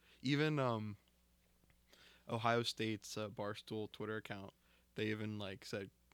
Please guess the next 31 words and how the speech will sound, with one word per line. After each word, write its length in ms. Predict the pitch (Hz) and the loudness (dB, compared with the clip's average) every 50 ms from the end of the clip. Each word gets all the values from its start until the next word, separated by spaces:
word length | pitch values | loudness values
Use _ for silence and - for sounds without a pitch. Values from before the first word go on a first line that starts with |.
| - - _ - - | -20 -20 _ -8 -8
"Good 120 | 110 101 | -6 -4
shit, 200 | - - 104 95 | -2 -4 -4 -4
Penn 200 | - - 98 101 | -6 -8 -8 -8
State. 320 | - - - 101 92 90 - _ - _ _ _ _ - | -8 -6 -6 -4 -6 -6 -12 _ -20 _ _ _ _ -6
You 120 | 113 110 | -4 -2
went 160 | 110 107 107 | -2 -4 -4
to 100 | - - | -4 -4
an 60 | 110 | -4
S 200 | 110 107 107 - - | -4 -4 -4 -6 -8
E 40 | 107 | -10
C 240 | - - 107 107 | -8 -6 -6 -6
s-, 160 | 107 - - - _ _ _ - - | -6 -8 -10 -18 _ _ _ -20 -16
stadium, 640 | - - - 113 110 107 107 110 107 104 107 117 - _ _ - | -14 -8 -6 -4 -4 -2 -2 -4 -4 -4 -8 -10 -12 _ _ -16
you 60 | - | -8
beat 140 | 110 117 104 - | -6 -6 -6 -6
the 60 | 104 | -6
shit 200 | - - 110 101 | -6 -4 -4 -4
out 140 | 101 101 98 | -4 -6 -6
of 60 | 95 | -8
them." 160 | 101 104 110 - _ _ _ _ - - - - _ _ _ _ _ _ _ _ - | -10 -10 -10 -12 _ _ _ _ -20 -20 -20 -20 _ _ _ _ _ _ _ _ -6
Like, 120 | - 117 110 | -4 -2 -2
it's 100 | 110 104 - | 0 -2 -2
just 260 | - 107 - - - - _ - | -2 -2 -2 -4 -4 -6 _ -2
Big 160 | 123 113 - | -2 -2 -2
Ten 200 | - - 117 113 | 0 0 0 0
over 220 | 113 113 113 113 110 | 0 -2 -2 -2 -2
S 180 | 113 113 - | -2 -4 -6
E 40 | 117 | -8
C 320 | - - - 120 120 120 120 - - _ _ - | -8 -8 -10 -10 -10 -10 -12 -16 -20 _ _ -8
for 80 | 110 110 | -6 -2
life. 280 | 113 117 120 117 113 | -2 -2 -2 -2 -4